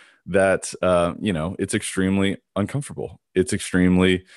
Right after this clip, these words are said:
you know, challenging. It's extremely uncertain. You don't know if the council member is going to approve your project. You don't know what's going to happen in two years. You know, when you applied for zoning and you, you know, you,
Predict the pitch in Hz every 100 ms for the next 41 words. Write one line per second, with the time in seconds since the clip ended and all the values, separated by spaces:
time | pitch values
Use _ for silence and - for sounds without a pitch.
0 | _ - 92 92 98 107 120 - 67 -
1 | 90 95 - - 92 95 95 71 98 -
2 | 107 107 73 - 107 113 113 98 113 104
3 | 90 98 92 90 90 92 101 90 90 87
4 | 82 90 87 87 78 78 80 82 87 -
5 | 98 101 - - _ - 95 90 73 87
6 | 104 95 87 - - _ 95 98 107 90
7 | 87 95 98 85 82 - 95 90 87 104
8 | 85 90 - - _ _ - 92 85 87
9 | 87 87 90 87 87 - 85 85 85 -
10 | 85 78 85 87 87 90 90 80 80 80
11 | 85 85 71 85 80 80 82 85